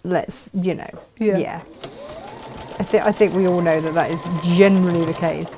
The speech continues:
Speaker 1: However,
Speaker 2: Yeah.
Speaker 1: there's nothing quite so righteous as a child that feels that he has been wronged by
Speaker 2: Yeah.
Speaker 1: a sibling.
Speaker 2: Absolutely.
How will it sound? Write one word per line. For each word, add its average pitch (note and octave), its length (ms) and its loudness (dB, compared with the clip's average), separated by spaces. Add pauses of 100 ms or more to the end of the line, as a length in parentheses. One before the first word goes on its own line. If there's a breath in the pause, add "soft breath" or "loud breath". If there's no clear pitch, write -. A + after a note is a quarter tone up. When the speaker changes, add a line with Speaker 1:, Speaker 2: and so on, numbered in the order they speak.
Speaker 1:
However, E3+ 560 -2 (180)
Speaker 2:
Yeah. A#3 280 -10 (100)
Speaker 1:
there's F3+ 220 2
nothing G3 480 2
quite - 420 -2
so F3 180 0
righteous E3 800 -6 (640 soft breath)
as F3+ 160 -10
a D#3+ 60 -6
child E3 400 -2
that E3 140 -2
feels E3+ 280 0
that - 100 -4
he F3+ 120 2
has F3+ 160 4
been F3+ 260 4 (200)
wronged C4 960 6 (240)
by G3+ 60 2 (180)
Speaker 2:
Yeah. - 20 6
Speaker 1:
a G3+ 80 6
sibling. E3+ 540 2 (260)
Speaker 2:
Absolutely. G3+ 720 -2